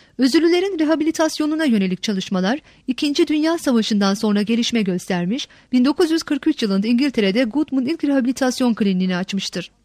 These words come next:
Bu yıllarda Amerika Birleşik Devletleri ve Avrupa'da yeni merkezler kurulmaya başlanmıştır. Birleşmiş Milletler bin dokuz yüz kırk altıda sosyal yardım servisleriyle rehabilitasyon çalışmalarına destek vermiş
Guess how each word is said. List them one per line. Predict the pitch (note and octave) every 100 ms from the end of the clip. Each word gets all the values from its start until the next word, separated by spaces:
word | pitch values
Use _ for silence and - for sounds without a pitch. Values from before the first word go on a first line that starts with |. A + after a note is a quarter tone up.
| _ _ _ _ -
Bu | B3
yıllarda | A3 F3 F3 F3+ B3 - - -
Amerika | A#3+ C#4 E4 D#4
Birleşik | C4 B3+ B3 A3+ -
Devletleri | F#3 F#3+ - A3
ve | C#4
Avrupa'da | A#3+ A#3+ A#3 A3+
yeni | C4+ B3+ B3+
merkezler | A#3+ A#3+ A#3+ A#3 A3+
kurulmaya | - F#3 F3 F3
başlanmıştır. | F3+ G3 G3 F3+ F#3 - F#3+ - _ _ _ _ _
Birleşmiş | B3 A#3+ A#3+ A#3+ -
Milletler | G3+ F3+ F3+ G3+ C4
bin | B3 A#3
dokuz | A#3+ C4
yüz | G#3+
kırk | - F#3 G3+
altıda | F3+ G3 B3+
sosyal | - B3+ - A#3 A3+
yardım | A3 A3 G#3
servisleriyle | G3 F3 F#3 - F#3 F3+ C4 - _ -
rehabilitasyon | C4 A#3+ B3 B3 A3+ D4+ F4
çalışmalarına | D#4 C#4+ - C4+ C4 B3+ A#3+
destek | A3 - G3 F3
vermiş | E3+ F3+ D4